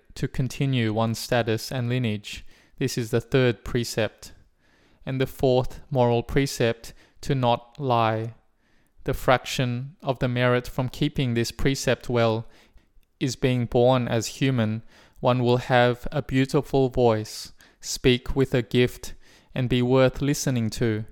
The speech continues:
and speak with reason and logic, and have quick wit and intelligence in communications. In whatever dialogue,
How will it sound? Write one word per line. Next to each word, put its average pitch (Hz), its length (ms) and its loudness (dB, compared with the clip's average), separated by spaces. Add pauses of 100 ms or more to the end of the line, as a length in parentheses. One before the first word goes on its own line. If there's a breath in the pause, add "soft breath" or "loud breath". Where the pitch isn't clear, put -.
(540 soft breath)
and 135 140 -2
speak - 480 -2
with 127 240 2
reason 127 640 2
and 120 200 -2
logic, 120 600 2 (280 soft breath)
and 131 160 -2
have 127 260 0
quick - 320 -2
wit 131 340 0 (300 soft breath)
and 123 200 -2
intelligence 123 760 -2
in 123 220 -2
communications. 117 1200 -2 (640 soft breath)
In 123 160 -2
whatever 120 540 2
dialogue, 120 640 2